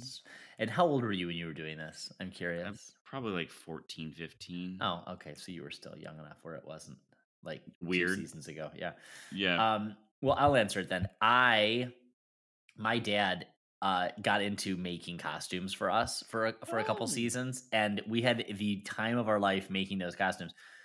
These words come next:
Speaker 1: So one year I went as a, um, like, a movie theater box of popcorn,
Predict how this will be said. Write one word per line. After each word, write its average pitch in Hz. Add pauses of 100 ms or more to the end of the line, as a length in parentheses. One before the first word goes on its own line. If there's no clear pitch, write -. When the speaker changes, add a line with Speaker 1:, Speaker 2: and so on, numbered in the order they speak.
(100)
Speaker 1:
So 101
one 113
year 95 (100)
I 101
went 104
as 95
a, 90
um, 85
like, 95
a 98
movie 95
theater 90
box 85
of 87
popcorn, 107